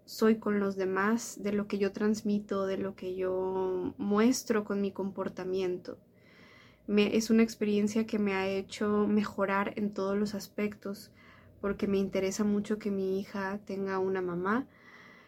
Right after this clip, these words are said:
que pueda ser un ejemplo positivo de muchas cosas. A pesar de los errores que pueda haber,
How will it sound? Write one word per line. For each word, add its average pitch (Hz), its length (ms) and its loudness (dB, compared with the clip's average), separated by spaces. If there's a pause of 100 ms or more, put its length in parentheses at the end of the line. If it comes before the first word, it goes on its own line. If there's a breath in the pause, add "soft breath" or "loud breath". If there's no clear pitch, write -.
(220 loud breath)
que 202 100 -4
pueda 202 320 0
ser 214 180 4
un 208 140 6
ejemplo 208 640 2
positivo 190 720 -6 (880 soft breath)
de 190 600 0
muchas 202 340 -2
cosas. - 600 -12 (420)
A 202 140 -8
pesar 196 360 0
de 202 240 2
los 208 180 0
errores 196 480 0
que - 120 -10
pueda 190 280 -2
haber, 208 360 -4